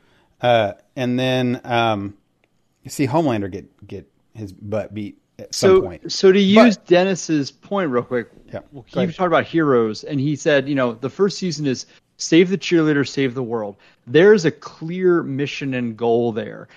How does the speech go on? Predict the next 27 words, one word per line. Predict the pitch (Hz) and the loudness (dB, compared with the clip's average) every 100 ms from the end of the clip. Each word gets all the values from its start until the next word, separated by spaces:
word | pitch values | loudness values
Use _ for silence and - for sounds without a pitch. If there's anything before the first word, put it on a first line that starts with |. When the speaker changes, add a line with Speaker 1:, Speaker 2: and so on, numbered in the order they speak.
| _ _ | _ _
Speaker 2:
What | 135 147 | 2 4
I | 196 | 4
struggle | 202 - 190 196 170 | 2 0 4 6 6
with, | 156 147 | 4 2
with | 143 131 - _ _ _ - | 0 0 -4 _ _ _ -10
season | 160 160 147 120 | -8 -4 -4 -4
two | - - 170 160 | -8 -4 0 2
of | 120 | 0
The | 117 | -4
Boys, | 104 156 151 113 104 | -4 -4 0 -2 -4
at | - 123 | -8 -6
least | 120 - | -6 -6
for | 120 | -4
me, | 131 185 147 117 107 - _ - | -2 0 0 -2 -6 -14 _ 0
is | 143 143 - _ _ | 2 2 -2 _ _
if | - - | -12 -8
someone | - 190 208 | -2 2 2
asks | 180 175 - | 2 0 0
me, | 156 | -2
"What | 123 156 | 2 4
is | 175 - | 4 2
season | 170 151 143 | -6 -6 -8
two | 127 - 151 | -8 -6 -6
of | 135 | -6
The | |
Boys | 113 131 135 127 | -6 0 0 0
about?" | 101 113 110 135 135 | -6 -6 -2 -2 -4